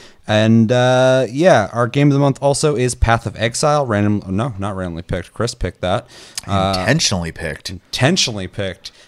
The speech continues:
Speaker 1: Uh, randomly <laughs> picked by Chris amongst the many, many games he was gonna pick from in the first place. Uh, make sure to play that as well. We'll talk about that at the end of June for game of the month.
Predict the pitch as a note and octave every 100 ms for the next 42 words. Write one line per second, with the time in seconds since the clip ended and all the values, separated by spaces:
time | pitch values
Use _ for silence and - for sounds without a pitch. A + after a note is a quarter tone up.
0 | _ G#2 G#2 F#2 - A2 E3 G3 G3 G3
1 | G3 G3 _ - D3+ D3+ - - A3 -
2 | A#2+ A#2 C#3+ C#3 - B2 B2+ A#2 A2+ A2+
3 | A#2+ - - G2+ B2 E3 C3+ C3+ B2+ A#2+
4 | - A#2 - G#2+ G2 - F#2+ - - F#2+
5 | F2 E2+ - F2+ D#2+ F#2 - E2+ D#2+ -
6 | - - - - A2 A2 A2+ A2+ G2 A#2
7 | G#2+ G2 G#2+ A2 G2+ G2 G#2 - G2 -
8 | G#2+ F#2 F#2+ - A#2 A#2 A2+ A#2 A2+ G2
9 | A#2 A#2+ A2 A#2 A#2 G#2 A#2+ C#3+ C3+